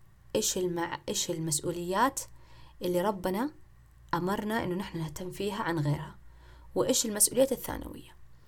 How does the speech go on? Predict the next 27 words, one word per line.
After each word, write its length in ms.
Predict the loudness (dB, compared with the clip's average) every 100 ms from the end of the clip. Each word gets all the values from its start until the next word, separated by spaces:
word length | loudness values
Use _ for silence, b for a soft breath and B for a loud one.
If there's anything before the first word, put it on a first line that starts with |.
| B B B -2
المسؤوليات 560 | 2 4 6 8 8
الثانوية 720 | 6 4 4 4 2 0 -2 -2
اللي 180 | 0 4
ربنا 380 | 4 4 2 4
ما 180 | 6
ذكرها 520 | 4 4 0 0 -4 -6 -12 b b b -2
ولا، 440 | 4 6 8 6 2 B B B -6 0
آه، 380 | 2 2 2
ركز 400 | 2 2 2 2
عليها، 480 | 4 4 4 2 0 -2 -10 0
هذه 280 | 2 4 4
اللي 340 | 2 0 -2 -8
غيري 460 | -2 -2 0 -2 -2
فيها 500 | -4 -4 0 0 -2 B B B
وخفي 340 | -4 -2 2 2
فيها 300 | 2 2 2
عنك، 480 | 0 -8 -12 -14 -16 B B B
عشان 220 | 2 4 6
تقدري 320 | 4 4 0
تحصلي 580 | 2 4 4 2 0 0
مساحة 640 | 2 2 2 2 2 2 b b b b
لأنك 240 | 0 0 -2
تتمرني، 460 | -4 -4 -6 -8 -4
لأنه 540 | 0 0 0 -2 -4 -6
صحتك 600 | 2 2 4 4 4 4 2 -16 B B -2
من 140 | 0
الم-، 720 | 0 0 -2 -4 -6 -6